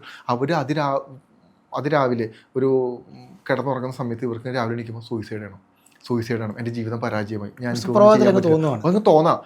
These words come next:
Speaker 1: ഈ തോന്നൽ പിന്നെ ഇവരിങ്ങനെ ആദ്യം കൗൺസിലിങ്ങിന് പോകും, പിന്നെ മരുന്ന് കഴിക്കും, പിന്നെ മറ്റുള്ളവരോട് സംസാരിക്കും. പക്ഷെ ഇവർക്ക് ഈ, ഇത് കട്ട് ചെയ്യാൻ പറ്റില്ല. ഇവർക്കിങ്ങനെ തോന്നിക്കൊണ്ടേയിരിക്കുക. അങ്ങനെ എത്രയോ പേര് മരിച്ചിട്ടുണ്ട് ഒരു ആവശ്യമില്ലാതെ,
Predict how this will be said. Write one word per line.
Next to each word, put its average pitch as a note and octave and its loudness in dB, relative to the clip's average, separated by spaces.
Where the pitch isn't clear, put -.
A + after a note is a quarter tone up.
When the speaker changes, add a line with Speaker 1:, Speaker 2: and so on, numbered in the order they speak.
Speaker 1:
ഈ G#3 6
തോന്നൽ F3+ 8
പിന്നെ F3+ 4
ഇവരിങ്ങനെ E3+ 4
ആദ്യം D#3 6
കൗൺസിലിങ്ങിന് C#3+ 0
പോകും, C#3+ 2
പിന്നെ C#3 -4
മരുന്ന് C3+ 2
കഴിക്കും, C3+ 2
പിന്നെ C#3 -2
മറ്റുള്ളവരോട് C#3+ 2
സംസാരിക്കും. B2+ -6
പക്ഷെ C#3+ -10
ഇവർക്ക് D3 -4
ഈ, D#3 2
ഇത് E3 0
കട്ട് - -6
ചെയ്യാൻ E3+ 6
പറ്റില്ല. A#2+ 0
ഇവർക്കിങ്ങനെ G3+ 0
തോന്നിക്കൊണ്ടേയിരിക്കുക. D3+ 2
അങ്ങനെ D3 -10
എത്രയോ E3 -6
പേര് E3+ -4
മരിച്ചിട്ടുണ്ട് F3 -8
ഒരു F3+ 0
ആവശ്യമില്ലാതെ, G#3 2